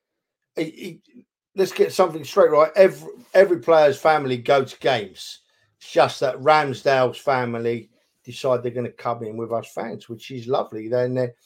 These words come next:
they're communicative and they're friendly, and it makes you feel, it makes you, as, as a fan talking to them, it makes you feel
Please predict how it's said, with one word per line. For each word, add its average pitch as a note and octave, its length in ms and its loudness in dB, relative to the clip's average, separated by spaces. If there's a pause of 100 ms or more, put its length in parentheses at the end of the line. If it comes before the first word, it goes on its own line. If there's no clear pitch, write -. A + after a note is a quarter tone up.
(220)
they're C#3 100 -6
communicative D3 840 -6
and B2 160 -2
they're A#2+ 100 -2
friendly, C#3+ 420 -2
and B2 80 -4
it D3+ 100 -4
makes E3+ 320 -4
you C3 80 -12
feel, C#3 380 2 (640)
it D#3 140 -6
makes F3 260 -2
you, D#3 80 -8 (180)
as, C#3+ 160 2
as D3 200 -2
a D#3+ 60 -2
fan D#3 360 0
talking D#3 340 -4
to A#2+ 100 -8
them, A2+ 80 -8
it C3+ 120 -8
makes D3+ 320 -8
you C3+ 80 -14
feel C#3+ 400 -6